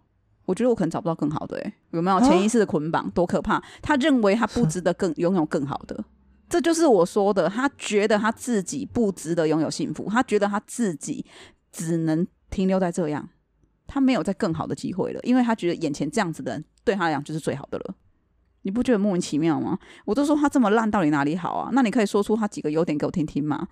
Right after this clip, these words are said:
Speaker 1: 然后他第一个就是什么？长得还不错，哦，
Speaker 2: <laughs> 有，有，有。
Speaker 1: 家世背景还不错，
Speaker 2: 嗯。
Speaker 1: 哦，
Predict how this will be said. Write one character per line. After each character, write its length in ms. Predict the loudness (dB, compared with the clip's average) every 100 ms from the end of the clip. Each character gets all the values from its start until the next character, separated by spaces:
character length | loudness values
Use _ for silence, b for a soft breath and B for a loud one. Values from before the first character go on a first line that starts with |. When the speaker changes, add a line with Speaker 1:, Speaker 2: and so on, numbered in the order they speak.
| B B B B
Speaker 1:
然 140 | -2
后 40 | 0
他 80 | 0
第 220 | 0 2
一 40 |
个 100 | 2
就 80 | 0
是 60 | -2
什 80 |
么？ 180 | -6 -10 _ _ _ _ -6
长 180 | -4 -2
得 100 | -2
还 80 | -4
不 140 | -6
错， 260 | -6 -6 -6 _ _ _ _ -12
哦， 160 | -12 -8
Speaker 2:
<laughs> 80 | -4
有， 80 | 2
有， 60 | 4
有。 40 | 6
Speaker 1:
家 220 | 6 6
世 240 | 4 2
背 180 | 2 0
景 180 | 0 -6
还 140 | -6
不 100 | -8
错， 300 | -4 -2 -2 -4 -4
Speaker 2:
嗯。 220 | -4 -2
Speaker 1:
哦， 180 | -6